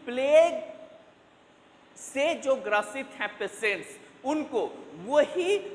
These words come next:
nursing day जो, जिनको पहले plague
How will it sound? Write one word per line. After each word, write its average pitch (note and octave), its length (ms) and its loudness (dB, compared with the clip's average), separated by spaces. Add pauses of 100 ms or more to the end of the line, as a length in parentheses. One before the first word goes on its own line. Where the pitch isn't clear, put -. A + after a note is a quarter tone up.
(180)
nursing C4+ 640 -2
day C4+ 540 0 (100)
जो, C#4 440 4
जिनको B3+ 380 0
पहले B3+ 440 2
plague B3 640 0